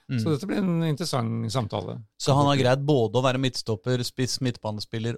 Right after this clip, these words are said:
Speaker 1: og ikke noe?
Speaker 2: Nemlig.
Speaker 1: Ja, eh, særlig det siste året.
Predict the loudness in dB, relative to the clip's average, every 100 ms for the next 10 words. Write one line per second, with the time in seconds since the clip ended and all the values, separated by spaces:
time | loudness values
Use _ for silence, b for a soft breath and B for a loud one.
0 | -4 0 0 -2 _ _ _ _ _ -4
1 | -4 -6 -8 _ _ _ _ _ _ _
2 | -2 -2 -2 -10 -2 -2 -2 _ -8 -4
3 | -2 -2 -2 -2 -4 -6 -6 -4 -4 -4
4 | -6